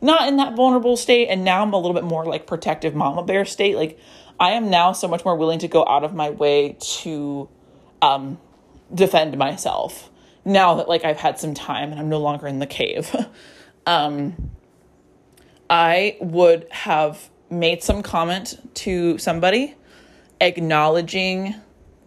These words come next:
their belief, like, "Okay, I hear you." Um,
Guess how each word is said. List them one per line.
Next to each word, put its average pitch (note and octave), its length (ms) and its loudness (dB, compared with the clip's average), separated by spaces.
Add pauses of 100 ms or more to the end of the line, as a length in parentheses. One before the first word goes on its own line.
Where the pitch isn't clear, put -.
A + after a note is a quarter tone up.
(440)
their E3 240 4
belief, E3+ 600 -2 (220)
like, E3 260 2
"Okay, F3 380 4
I F#3+ 120 -2
hear F3 240 0
you." G3 320 2 (600)
Um, E3 460 2